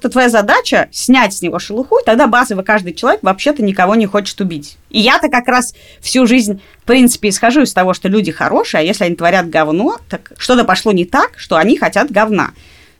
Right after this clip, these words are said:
И есть такие способы, знаешь, Авдотья Смирнова всегда говорила, что когда она берет интервью, она представляет себе, что этот человек маленький ребенок, что перед ней сидит какой-нибудь толстый нахрапистый банкир или там какой-нибудь политик.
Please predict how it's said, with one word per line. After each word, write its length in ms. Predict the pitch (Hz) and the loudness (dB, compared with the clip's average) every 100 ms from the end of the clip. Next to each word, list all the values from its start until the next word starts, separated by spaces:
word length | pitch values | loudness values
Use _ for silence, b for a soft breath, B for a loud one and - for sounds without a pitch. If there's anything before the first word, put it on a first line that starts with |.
| _ _ | _ _
И 380 | - 208 208 - - | -4 0 0 -2 -4
есть 340 | 202 214 - | -2 0 0
такие 280 | 220 196 247 | -2 0 0
способы, 540 | - 285 269 269 233 220 | 2 0 2 2 2 0
знаешь, 360 | 220 233 240 - | 2 0 -2 -2
Авдотья 500 | 202 190 208 202 196 | -2 0 0 -2 -4
Смирнова 480 | - 190 175 226 233 | 0 0 4 2 2
всегда 300 | - 175 170 | 0 0 2
говорила, 320 | 170 175 196 | 2 0 0
что 160 | - | -2
когда 420 | 165 160 156 156 - | -2 0 2 2 2
она 200 | 151 147 | 0 0
берет 280 | 151 151 151 | 2 0 0
интервью, 500 | 151 151 151 175 269 | 0 0 0 2 2
она 180 | 170 | 2
представляет 640 | 156 160 143 156 147 175 214 - - | 0 -4 -4 -2 2 0 0 -8 -12
себе, 360 | - 156 165 | -6 -2 -2
что 180 | 240 170 | 0 0
этот 240 | 160 160 | -2 -4
человек 420 | - - 151 196 202 | -6 0 2 0 0
маленький 400 | 165 190 175 165 | 0 2 0 -2
ребенок, 460 | 165 160 131 - | 0 0 0 -4
что 120 | - | -8
перед 160 | - 143 | -6 0
ней 140 | 147 | 2
сидит 320 | 143 151 226 - | 0 -2 -2 -2
какой-нибудь 360 | 170 151 147 | -2 0 0
толстый 320 | 156 151 - | -2 -4 -2
нахрапистый 580 | 151 151 151 147 - 170 | -2 0 -2 -4 -4 -2
банкир 480 | 156 160 165 160 139 | 0 0 0 -2 -2
или 160 | 139 139 | -6 -10
там 220 | 143 143 | -8 -8
какой-нибудь 420 | 147 147 - - | -10 -14 -16 -6
политик. 380 | 160 151 139 | -4 -4 -6